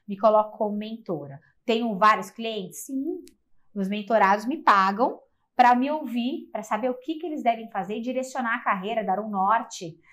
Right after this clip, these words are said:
Aí você fala assim, "Nossa, eu não sabia disso." Pois é, tem essa questão também. Aí você fala assim, "Olha, posto demais."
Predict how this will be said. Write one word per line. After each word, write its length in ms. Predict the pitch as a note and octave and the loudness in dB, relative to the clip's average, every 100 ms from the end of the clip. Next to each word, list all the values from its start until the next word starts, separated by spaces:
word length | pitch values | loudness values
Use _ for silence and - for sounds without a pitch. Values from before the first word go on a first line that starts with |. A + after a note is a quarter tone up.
| - - | -18 -6
Aí 80 | G3 | -6
você 200 | G#3 G#3+ | -4 -4
fala 100 | G3+ | -4
assim, 160 | G3+ | -4
"Nossa, 320 | A3 D4 D#4 | -8 -8 -8
eu 20 | C4+ | -8
não 80 | |
sabia 360 | C4 C#4 B3+ B3+ | -8 -8 -6 -6
disso." 160 | G#3 F#3 | -8 -10
Pois 220 | G#3 G#3 | -12 -10
é, 220 | E3 C#3 - | -10 -12 -16
tem 160 | G#3 G3+ | -18 -18
essa 140 | G3+ - | -20 -20
questão 380 | A3 - G3+ | -20 -14 -14
também. 420 | G3+ G#3+ F#3 D3 - _ - - | -12 -12 -10 -12 -18 _ -6 0
Aí 100 | A3+ | 0
você 180 | A#3 | 2
fala 180 | B3+ A#3+ | 4 4
assim, 220 | A#3+ A3+ | 2 -2
"Olha, 320 | C4+ C4 G3 - - - | 0 2 2 -2 -6 6
posto 440 | C4+ D4+ - D#4+ | 6 6 2 -4
demais." 840 | A#3+ D4+ G3+ F3 D#3+ D#3+ - - | -4 -2 -2 -4 -8 -12 -16 -20